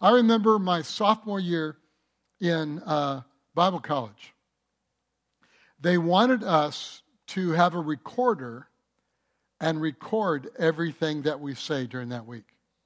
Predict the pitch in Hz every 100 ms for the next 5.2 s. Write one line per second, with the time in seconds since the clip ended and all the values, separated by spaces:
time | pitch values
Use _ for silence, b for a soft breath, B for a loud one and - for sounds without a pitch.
0 | _ _ _ _ _ _ _ _ _ _
1 | _ _ _ 131 143 147 147 170 214 190
2 | 196 190 165 - 175 180 165 170 147 139
3 | - - 214 220 - 123 110 113 _ _
4 | _ 135 139 139 151 147 135 131 131 131
5 | 117